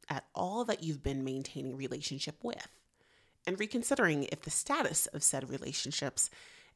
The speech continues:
express the truth about you. Whether relationships with people, possessions, places, or more. Do you like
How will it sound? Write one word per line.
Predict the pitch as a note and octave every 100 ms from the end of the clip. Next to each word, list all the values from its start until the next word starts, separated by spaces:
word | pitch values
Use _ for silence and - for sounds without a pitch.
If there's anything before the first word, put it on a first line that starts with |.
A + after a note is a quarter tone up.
| D#3+
express | - - - F#3+ -
the | - D#3+
truth | - C#3+ D3 - -
about | C#3+ - - -
you. | - - - _ _ _ _ _ _ _ _ _ _ _ _ _
Whether | - D#3 D3
relationships | C#3+ D3 G3+ G#3 G3+ F3 F3 -
with | - - -
people, | B3 C4 - A#3 G#3 G#3 G#3 - -
possessions, | D3+ D#3+ D#3+ F#3+ F3 E3+ E3 - - -
places, | F#3 F#3 F3+ F3+ F3 F3 -
or | D#3+ E3+
more. | F#3 - - A3 - _ - _ - - _ _ _ _ _ -
Do | C3
you | B2+ B2
like | D#3 -